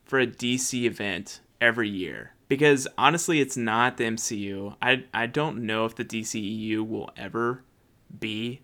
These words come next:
like the M C U. Uh, maybe we can have another episode later on about, like, what would D C have to do to get to M C U status? Because I feel like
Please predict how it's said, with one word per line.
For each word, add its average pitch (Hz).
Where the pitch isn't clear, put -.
like 123
the 123
M 120
C 127
U. 131
Uh, 104
maybe 107
we 147
can 139
have 127
another 113
episode 101
later 110
on 107
about, 92
like, 95
what 127
would 135
D 123
C 123
have 113
to 135
do 104
to 123
get 113
to -
M 107
C -
U 107
status? 139
Because 113
I 113
feel 127
like 101